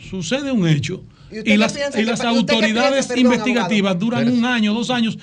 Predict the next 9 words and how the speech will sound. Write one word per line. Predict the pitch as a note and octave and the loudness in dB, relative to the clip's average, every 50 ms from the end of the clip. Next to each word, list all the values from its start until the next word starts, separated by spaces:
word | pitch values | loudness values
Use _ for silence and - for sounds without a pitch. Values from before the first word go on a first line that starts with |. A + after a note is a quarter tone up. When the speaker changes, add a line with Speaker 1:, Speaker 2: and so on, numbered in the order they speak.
| - - - - | -16 -20 -20 -4
Speaker 1:
investigando | - A#3 A#3 G#3 B3 - - B3 A3 A#3+ A#3 A3+ A3 A3 A3 | 0 2 2 4 2 0 0 0 0 0 0 0 0 0 0
y | G3+ | 0
luego | F#3+ G#3 A#3 A#3+ A#3 A3+ A3+ B2 | 0 0 0 0 -2 -4 -4 -4
Speaker 3:
Iván. | - A2+ A2+ - - - - - - - - - - | -4 -6 -6 -8 -12 -18 -20 -20 -20 -20 -20 -8 -4
Speaker 1:
atrapan | F#3+ G3 E3+ A3 A#3 A#3 F3 A3+ A3 | -4 -2 0 0 0 0 0 0 -2
a | A3 A3+ A#3 | 0 2 2
alguien | A#3 A3+ A3+ A#3 A3+ | 2 2 2 2 0
preso? | - D4 C#4 F#3+ - - - | 0 0 -2 -2 -4 -6 -8
Aquí | - G#3 - - C#4 D4 C#4+ B3+ B3+ B3+ - - | -10 -10 -4 0 2 2 2 2 0 -2 -6 -16